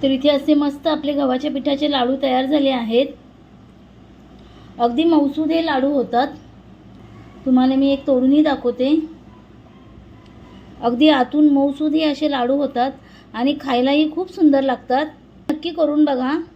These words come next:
आणि तुम्हाला माझी रेसिपी कशी वाटली हे मला कमेंट बॉक्समध्ये नक्की कळवा.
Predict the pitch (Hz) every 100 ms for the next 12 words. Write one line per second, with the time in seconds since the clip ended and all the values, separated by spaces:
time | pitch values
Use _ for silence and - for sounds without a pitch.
0 | _ - - - - - - - - 226
1 | 269 302 277 302 330 302 330 320 302 330
2 | 330 311 302 339 311 269 294 302 294 302
3 | 311 277 285 294 302 302 302 294 302 277
4 | 277 330 330 254 240 254